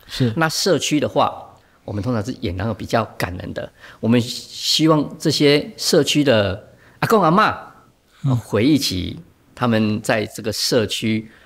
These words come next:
Speaker 2: 发生的点点滴滴的一些很感人或者是很气愤的事情，让他们回忆起来，然后进而很感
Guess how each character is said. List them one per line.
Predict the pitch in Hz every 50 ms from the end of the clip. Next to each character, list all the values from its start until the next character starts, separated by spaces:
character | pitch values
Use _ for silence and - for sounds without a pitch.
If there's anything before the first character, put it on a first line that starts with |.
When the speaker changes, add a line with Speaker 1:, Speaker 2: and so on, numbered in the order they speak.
| - _
Speaker 2:
发 | - - 120 117 113
生 | - - 127
的 | 117 110 95
点 | - - 92 101 104
点 | 104 110 90 87 85 82 -
滴 | 107 101 92
滴 | - 104 101 98
的 | 104
一 | 101 95
些 | - 113 101 101 101 98 101 - - - - _ _ _ _ - - - _ - - _
很 | - 110 123 120 -
感 | - 90 92 82
人 | 80 87 90 92 101 107 _ _ _ _
或 | 120 107
者 | 95
是 | 90 101 117
很 | 95 123
气 | - - - 131 104
愤 | 87 127 107
的 | 101
事 | 95 - 131 107
情， | - - - - - - _ _ _ _ _ _ -
让 | 110 107 101
他 | 110 104
们 | 101 95 95 - _ _ _ _
回 | - - 98 95 104
忆 | 104
起 | 92 - - -
来， | - - 98 95
然 | - 92
后 | 101 95 95 - - _ _ _ _ _ _ -
进 | - 135 104 92
而 | 87
很 | 85 - 101 90 90
感 | - - -